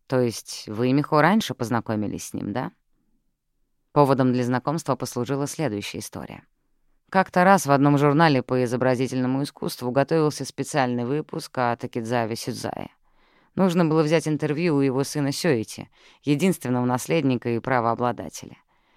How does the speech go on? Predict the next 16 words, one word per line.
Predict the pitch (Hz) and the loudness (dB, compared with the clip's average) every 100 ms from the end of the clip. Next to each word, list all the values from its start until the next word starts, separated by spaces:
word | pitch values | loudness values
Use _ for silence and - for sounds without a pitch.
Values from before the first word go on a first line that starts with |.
| _ _ - | _ _ -4
Интервьюером | 160 170 151 147 151 185 196 | -2 0 2 4 4 2 0
назначили | 170 123 127 - 123 123 | 0 0 -2 -4 -6 -6
Михо. | 123 - - - _ _ _ _ _ _ _ _ _ - | -6 -10 -18 -20 _ _ _ _ _ _ _ _ _ -8
Господин | 165 156 170 175 170 170 165 | -2 0 0 0 2 2 0
Такидзава | 156 151 147 151 139 | -2 -2 2 2 2
был | 143 | 0
когда-то | 139 143 139 135 | -2 -2 -4 -4
женат, | 127 151 156 113 _ _ _ _ _ | -4 -4 -4 -6 _ _ _ _ _
но | 147 143 | -2 0
к | |
тому | 151 139 | 0 2
моменту, | 143 151 156 135 | 2 2 0 -2
как | - 127 | -4 -4
я | 135 127 | -2 -2
увидела | 131 160 151 135 | -2 -4 -4 -4
его, | 127 107 104 101 | -4 -6 -10 -14